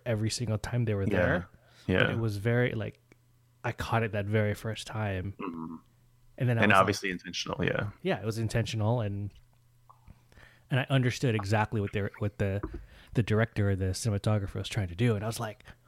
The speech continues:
Speaker 1: "Holy shit, who can I talk to about this?" Like,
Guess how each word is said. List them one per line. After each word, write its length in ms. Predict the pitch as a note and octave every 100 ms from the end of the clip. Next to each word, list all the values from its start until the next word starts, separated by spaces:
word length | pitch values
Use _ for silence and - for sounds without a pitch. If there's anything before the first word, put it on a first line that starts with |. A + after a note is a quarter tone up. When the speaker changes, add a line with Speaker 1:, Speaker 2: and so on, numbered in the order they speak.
| -
Speaker 1:
"Holy 240 | - F3+ D#3+
shit, 400 | - E3+ C#3+ - _ - _ _ - _
who 160 | - F#3+
can 100 | D#3+
I 80 | C#3
talk 180 | D3 B2+
to 60 |
about 180 | G#2 G#2
this?" 280 | F#2+ F#2 -
Like, 140 | G2